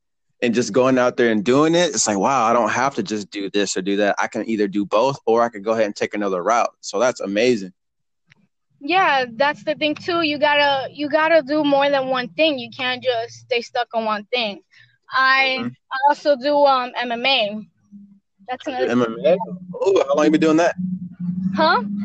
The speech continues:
Speaker 2: I've been doing that for a few months now, but, um, I've been pretty good at it.
Speaker 1: That's awesome. <laughs> Mixed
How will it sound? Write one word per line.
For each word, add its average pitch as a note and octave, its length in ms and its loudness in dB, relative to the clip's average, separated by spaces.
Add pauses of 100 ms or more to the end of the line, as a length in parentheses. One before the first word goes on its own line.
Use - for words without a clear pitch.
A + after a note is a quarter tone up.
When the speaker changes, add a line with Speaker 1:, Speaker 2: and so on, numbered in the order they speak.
Speaker 2:
I've E4 140 0
been G4+ 160 0
doing G#4 240 2
that F4+ 280 0
for E4 280 4
a D#4 100 4
few E4+ 260 -4
months D4 340 0
now, D4+ 260 2
but, C4+ 760 2
um, C4+ 40 -8 (260)
I've C4+ 80 2
been D4 140 0
pretty F4 220 -2
good B3 160 0
at A#3+ 140 0
it. C4+ 140 4 (1040)
Speaker 1:
That's C#3+ 460 0
awesome. B2+ 760 2
<laughs> - 0 -
Mixed - 180 -8